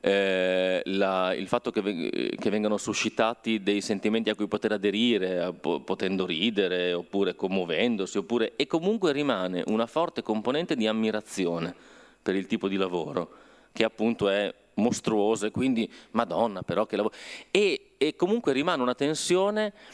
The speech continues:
eh, molto inquietante rispetto a questo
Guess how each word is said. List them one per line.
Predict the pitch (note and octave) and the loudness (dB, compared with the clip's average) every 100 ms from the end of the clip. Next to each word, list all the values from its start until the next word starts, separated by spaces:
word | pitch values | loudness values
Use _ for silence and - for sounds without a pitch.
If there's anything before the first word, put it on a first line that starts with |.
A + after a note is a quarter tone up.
| - - - | -20 -20 -4
eh, | - A2 A2 A2 G#2+ G#2+ G#2+ G#2+ G#2+ G#2 G2+ G2 F#2 | 0 2 2 2 2 2 2 2 2 2 2 2 0
molto | A2+ C3+ F#3 F3+ - E3 D#3 D3+ D3 C#3+ C#3 C3+ C3 B2+ - | 2 2 2 -2 0 2 4 4 2 2 2 2 2 0 0
inquietante | C#3 G3+ - G3+ C3 F2 F#2+ - | 0 0 2 0 2 -2 -2 -2
rispetto | F#2+ - G#2 - | -2 0 -2 -2
a | G#2 | -2
questo | G#2 - G#2 | -2 2 0